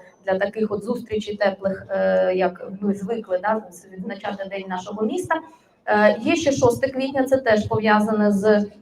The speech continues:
сучасними подіями, коли, е, за допомогою теж Вінницького Ягуару, м, було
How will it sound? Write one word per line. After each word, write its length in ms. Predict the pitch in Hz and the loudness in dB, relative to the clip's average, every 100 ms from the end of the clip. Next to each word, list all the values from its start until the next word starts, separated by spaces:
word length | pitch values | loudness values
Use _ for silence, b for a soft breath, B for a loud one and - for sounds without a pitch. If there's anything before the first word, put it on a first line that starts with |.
| _ - 190 | _ -16 -10
сучасними 720 | 196 247 240 220 214 220 208 202 | -6 -4 4 4 4 0 0 2
подіями, 640 | 220 220 269 311 302 294 | 0 0 0 0 0 -2
коли, 440 | 226 220 226 220 | 2 2 2 2
е, 520 | 208 185 196 190 190 185 | 2 2 4 6 4 2
за 60 | 196 | -2
допомогою 680 | 208 214 214 208 202 196 | -4 -2 2 2 2 0
теж 240 | 196 196 226 | 0 -2 -2
Вінницького 460 | 214 202 - 196 | 0 -2 -2 -2
Ягуару, 640 | 202 208 220 285 330 330 B B _ 233 | 0 0 2 4 2 0 B B _ _
м, 340 | 220 214 208 202 | -6 0 0 0
було 400 | 226 254 247 | 2 4 4